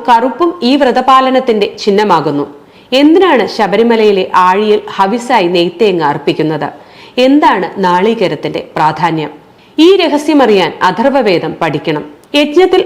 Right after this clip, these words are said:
ഹോമകുണ്ഡത്തിന് ചുറ്റും നാല് കോണിൽ കലശം വയ്ക്കും. പാല്, ജലം, തൈര് എന്നിവ നിറച്ചാണ് കലശങ്ങൾ വെക്കേണ്ടത്. ജലപൂർണമായ കുടം മനുഷ്യനിർമ്മിതവുമാണ്. പ്രകൃതിയിലും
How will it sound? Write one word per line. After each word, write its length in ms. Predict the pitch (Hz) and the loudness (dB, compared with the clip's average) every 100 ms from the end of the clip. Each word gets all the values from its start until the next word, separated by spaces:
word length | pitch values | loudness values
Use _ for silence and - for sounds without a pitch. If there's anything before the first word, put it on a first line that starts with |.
| - | -4
ഹോമകുണ്ഡത്തിന് 840 | 302 330 370 381 330 302 311 294 | 0 2 2 2 2 2 0 -2
ചുറ്റും 280 | 262 226 208 - | -2 -2 -2 0
നാല് 380 | 226 233 262 330 | 2 2 2 2
കോണിൽ 360 | 285 240 196 - | 2 2 0 0
കലശം 360 | 208 190 220 233 | 0 0 -2 -2
വയ്ക്കും. 260 | 160 - - - - - - 247 | 0 -2 -10 -16 -20 -20 -6 0
പാല്, 480 | 226 220 233 - | 2 2 -2 -6
ജലം, 380 | 190 214 214 269 - 254 | 0 2 2 0 -4 0
തൈര് 260 | 214 214 | 2 2
എന്നിവ 420 | 247 196 202 220 | 2 0 0 2
നിറച്ചാണ് 480 | 247 208 180 180 147 - 202 | 0 -2 -4 -6 -8 -6 -2
കലശങ്ങൾ 440 | 180 175 185 185 | -2 -2 -6 -4
വെക്കേണ്ടത്. 560 | 185 147 170 160 147 147 - - - - - | -2 -2 -2 -4 -6 -8 -12 -20 -20 -20 -4
ജലപൂർണമായ 800 | 277 285 311 330 311 294 285 262 | 0 0 2 0 2 4 4 2
കുടം 340 | 196 208 240 311 | 0 0 0 -2
മനുഷ്യനിർമ്മിതവുമാണ്. 1120 | 208 214 208 254 220 185 190 202 196 156 135 - - - _ _ _ _ - | 0 0 0 -2 0 0 2 2 2 0 -4 -10 -20 -20 _ _ _ _ -4
പ്രകൃതിയിലും 560 | 233 233 247 247 330 | -2 0 2 2 0